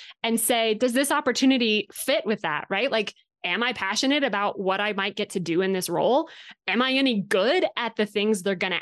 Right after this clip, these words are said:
ask me to do in this role? And are they gonna pay me for those things, right? Like, if you kind of revisit them, like, as you come to those junctures throughout your career, not to say you're gonna get, like, a perfect, like,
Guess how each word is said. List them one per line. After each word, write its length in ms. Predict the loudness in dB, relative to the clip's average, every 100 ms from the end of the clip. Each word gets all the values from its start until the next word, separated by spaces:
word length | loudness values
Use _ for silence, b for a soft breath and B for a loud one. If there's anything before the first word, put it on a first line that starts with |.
| -4
ask 400 | -4 -4 -6 2
me 240 | 4 4 2
to 120 | -2
do 300 | 0 4 6
in 120 | 6
this 180 | 4 4
role? 300 | 4 4 4 0 B -4
And 100 | 0
are 40 |
they 100 | 2
gonna 160 | 2 0
pay 260 | -2 0
me 160 | 2 2
for 80 | 2 4
those 220 | 2 4
things, 340 | 2 4 2 0
right? 240 | -2 -2
Like, 160 | -4 -6 -6
if 160 | -2 0
you 100 | 0
kind 160 | 0
of 80 | 0
revisit 480 | 0 2 2 2 0
them, 240 | 0 -2 -2
like, 200 | -4 -4
as 320 | -2 -2 -2
you 80 | -2
come 220 | 0 0
to 60 | 2
those 200 | 0 0
junctures 640 | -2 0 0 0 0 -2
throughout 300 | -2 -2 0
your 100 | -2
career, 540 | 0 0 2 2 0 -2 B B B
not 140 | -2 0
to 80 | 2
say 240 | 2 2 2
you're 140 | 2
gonna 160 | 2 0
get, 220 | -2 -2
like, 160 | -4
a 40 | -4
perfect, 460 | -2 0 0 -2
like, 300 | -2 -2 -4